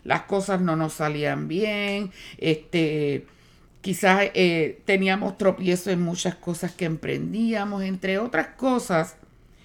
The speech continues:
Vemos aquí que cuando, y en nuestra vida, que cuando no-, nosotros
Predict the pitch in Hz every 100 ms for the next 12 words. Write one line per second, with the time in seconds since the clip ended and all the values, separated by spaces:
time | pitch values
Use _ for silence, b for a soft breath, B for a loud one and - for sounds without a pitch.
0 | b b b b - - - - 165 202
1 | 220 240 254 254 247 269 - 220 190 196
2 | 180 175 175 170 - - 190 180 170 180
3 | - 151 156 240 214 175 180 - 190 180
4 | 180 170 165 165 180 208 190 180 196 196
5 | 240